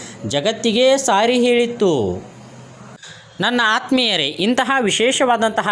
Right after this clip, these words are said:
ವಿಡಿಯೋಗಳನ್ನು ನೋಡಲು ರಿಯಲ್ ಚಾನಲನ್ನು ಸಬ್ಸ್ಕ್ರೈಬ್ ಮಾಡಿಕೊಳ್ಳಿ, ಲೈಕ್ ಮಾಡಿ, ಕಾಮೆಂಟ್ ಮಾಡಿ ಹಾಗೂ ತಪ್ಪದೇ ಶೇರ್ ಕೂಡ ಮಾಡಿ.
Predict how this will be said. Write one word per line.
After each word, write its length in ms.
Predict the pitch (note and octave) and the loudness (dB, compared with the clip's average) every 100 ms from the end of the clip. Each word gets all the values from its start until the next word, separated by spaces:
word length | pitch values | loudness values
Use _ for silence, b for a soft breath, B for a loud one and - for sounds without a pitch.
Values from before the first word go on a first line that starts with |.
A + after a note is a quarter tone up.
| G3 | 0
ವಿಡಿಯೋಗಳನ್ನು 600 | F#3 F3 E3 D3+ C#3+ C3+ | 2 2 2 0 0 0
ನೋಡಲು 480 | F3+ A3 G#3 G#3 G#3 B B B | 0 2 2 0 -4 B B B
ರಿಯಲ್ 320 | C#3 G3+ A#3 A3+ | -2 2 0 0
ಚಾನಲನ್ನು 640 | A#3 G#3 G3 F#3+ F3 E3 | -2 0 0 0 0 -2
ಸಬ್ಸ್ಕ್ರೈಬ್ 480 | E3 G3 - B3+ B3 | -2 -4 0 0 2
ಮಾಡಿಕೊಳ್ಳಿ, 420 | A#3+ A#3+ A#3+ A#3 | 0 2 4 4
ಲೈಕ್ 280 | C#3+ E3 G3 | 2 0 0
ಮಾಡಿ, 240 | F#3 F#3+ | 0 0
ಕಾಮೆಂಟ್ 340 | - A#2 B2+ | -2 -4 -2
ಮಾಡಿ 220 | C3 B2 C3+ | -2 -2 -2
ಹಾಗೂ 300 | G#3 A3 G#3 | 0 0 0
ತಪ್ಪದೇ 520 | G#3+ D3 F#3+ D#3+ E3+ | 0 -2 -2 -2 -2
ಶೇರ್ 320 | - G2+ A#2 | -2 -2 -2
ಕೂಡ 180 | - F3 | -2 -2
ಮಾಡಿ. 640 | D#3+ B2+ G2+ F2+ E2 - | 0 -2 -2 -4 -6 -10